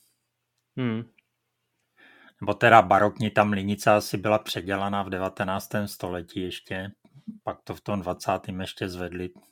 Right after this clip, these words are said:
Speaker 2: zhruba téměř o patro.
Speaker 1: Hmm.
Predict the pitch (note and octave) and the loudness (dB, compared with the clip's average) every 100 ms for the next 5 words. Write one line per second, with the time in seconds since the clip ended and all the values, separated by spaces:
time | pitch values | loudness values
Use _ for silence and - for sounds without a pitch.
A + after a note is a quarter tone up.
0 | - F2 E2 E2+ F2 F2 _ - F2 - | -16 -12 -12 -10 -8 -8 _ -16 -16 -16
1 | _ - E2+ F2 F2 D#2+ - - - F#2 | _ -10 -10 -10 -12 -12 -8 -8 -6 -10
2 | F2+ - _ _ _ _ - - - A#2+ | -10 -14 _ _ _ _ -20 -20 -8 -6
3 | A2 | -4